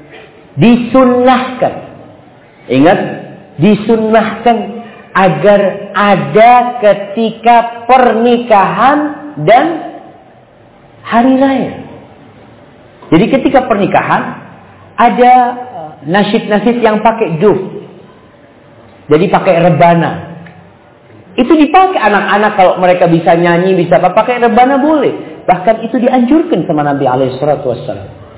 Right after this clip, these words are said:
Jangan antum pernikahan yang disetel Al-Qur'anul Karim. Tidak tepat.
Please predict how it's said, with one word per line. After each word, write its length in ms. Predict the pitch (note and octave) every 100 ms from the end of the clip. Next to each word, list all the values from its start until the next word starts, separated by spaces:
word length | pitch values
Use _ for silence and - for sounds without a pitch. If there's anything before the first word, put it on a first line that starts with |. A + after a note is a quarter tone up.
| - - - G3
Jangan 200 | A#3 A3+
antum 320 | A3+ G#3+ A3
pernikahan 960 | G3+ G#3 G3+ G3 E3+ G3 B3 C4 - -
yang 160 | G3
disetel 720 | G3 - F#3 G3 A#3 C#4 C4 - - - - - - - - - - - - - - -
Al-Qur'anul 800 | - D#3 D#3+ D#3+ D#3+ F3 E3+ C#3 -
Karim. 320 | C3 C#3+ G#2 - - - - - - - - - - - - - - -
Tidak 320 | A#3 A#3+ B3
tepat. 320 | C4+ - D3